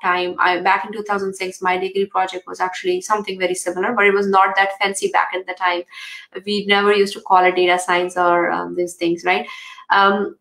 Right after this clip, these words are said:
but, uh, a question about that, I think data science, there are many ways to get into data science. There is again a talk that we did, uh, for the U S prep days, and I think we have a talk tomorrow for data as well.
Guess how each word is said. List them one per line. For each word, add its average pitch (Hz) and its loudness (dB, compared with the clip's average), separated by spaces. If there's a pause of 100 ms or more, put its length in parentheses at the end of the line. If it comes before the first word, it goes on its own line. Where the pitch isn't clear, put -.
(120)
but, 233 4 (340)
uh, 220 4
a 214 -4
question 247 2
about 269 4
that, 226 2
I 240 2
think 262 -2
data 226 0
science, 254 -2
there 226 0
are 226 -2
many 226 -4
ways 233 -4
to - -14
get 208 -2
into 226 -8
data 214 -4
science. 226 -4
There 202 -2
is 202 -4
again 196 -4
a 202 -2
talk 202 2
that 202 -2
we 202 -2
did, 190 -2
uh, 185 -2
for 185 -6
the 185 -8
U 190 -4
S 196 -4
prep 214 -2
days, 240 0
and 190 -4
I 190 -2
think 202 -4
we 196 -6
have 185 2
a 185 -6
talk 185 4
tomorrow 185 2
for 180 -4
data 180 2
as 175 -2
well. 214 4